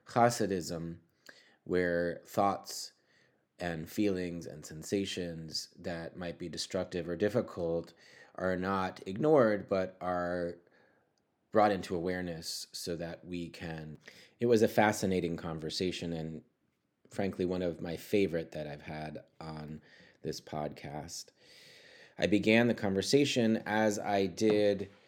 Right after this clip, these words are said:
with several of my other interviews of Kabbalah scholars,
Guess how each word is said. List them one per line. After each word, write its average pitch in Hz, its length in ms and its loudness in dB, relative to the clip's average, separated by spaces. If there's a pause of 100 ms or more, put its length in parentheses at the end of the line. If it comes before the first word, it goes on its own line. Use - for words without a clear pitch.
(300)
with 98 680 2 (400)
several 107 360 4
of 95 100 2
my 95 120 2
other 113 240 6
interviews 85 840 -2 (160)
of 85 500 -6 (240)
Kabbalah 85 480 -4
scholars, 85 760 -4